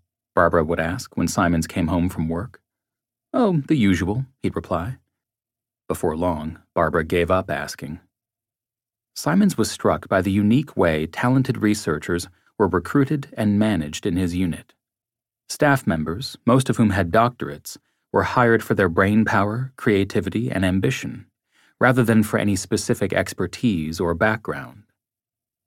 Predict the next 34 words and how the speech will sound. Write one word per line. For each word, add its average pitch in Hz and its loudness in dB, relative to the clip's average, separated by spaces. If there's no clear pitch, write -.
The 113 2
assumption 104 2
was 95 0
that 113 -6
researchers 135 2
would 113 -2
find 117 2
problems 104 0
to - -4
work 95 2
on 80 -4
and 98 0
be 104 0
clever 110 2
enough 95 0
to 120 -2
solve 139 -4
them. - -14
Lenny 117 6
Baum, 104 0
among 107 4
the 107 4
most 113 0
accomplished 113 -2
code 113 2
breakers, 92 -2
developed 123 2
a 104 0
saying 87 -2
that 90 -2
became 107 0
the 92 -2
group's 110 0
credo. 82 -2